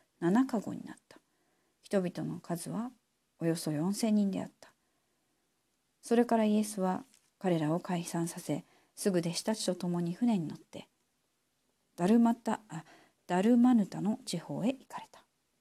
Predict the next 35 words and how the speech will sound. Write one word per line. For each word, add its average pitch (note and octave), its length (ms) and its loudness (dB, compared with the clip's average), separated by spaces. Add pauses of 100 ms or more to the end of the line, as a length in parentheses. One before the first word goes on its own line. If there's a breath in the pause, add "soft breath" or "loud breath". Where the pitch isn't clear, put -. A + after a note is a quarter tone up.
(2000)
え G3 160 -2
ー、 - 20 -6
八 C4+ 180 0
章 G3+ 280 2
十 F#3+ 160 0
節 C4+ 340 -6
ま F#3 140 0
で - 220 -6 (200)
行 - 80 -20
き - 120 -14
ま D#3+ 100 -6
し - 100 -8
た。 - 160 -8 (1080 loud breath)
で F#3+ 80 4
は、 F3+ 120 4
英 F#3+ 100 2
語 F#3+ 120 -2
の F#3+ 100 -4
方 A3+ 160 -6
も F#3 180 -4 (120)
読 D#3 120 -8
ん D#3 100 -8
で - 220 -12
ま D3+ 140 -8
い D#3+ 60 -8
り E3+ 80 -12
た - 120 -14
い - 120 -14
と - 180 -16
思 F#3+ 100 -16
い - 40 -18 (100)
ま G3 140 -6
す。 - 260 -10 (380)
二 F3+ 100 -8
十 F3+ 140 -8